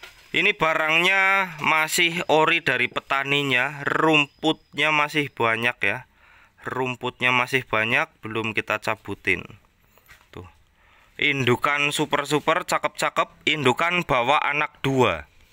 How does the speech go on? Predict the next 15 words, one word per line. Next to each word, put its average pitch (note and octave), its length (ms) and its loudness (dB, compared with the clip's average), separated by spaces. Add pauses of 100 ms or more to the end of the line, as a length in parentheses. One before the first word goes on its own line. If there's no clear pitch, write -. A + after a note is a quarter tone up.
(1120)
Cuman F3+ 240 4
di E3 160 2
harga E3 320 2
tiga E3 320 0
ratus E3 400 0
dua C#3 320 4
puluh E3 240 4
lima. E3 560 2 (320)
Induk C#3+ 460 0
bawa C3 320 2
anak - 180 -6
dua, D3+ 540 2 (400)
cuman D3 260 0
di C3 140 0
harga D#3 500 0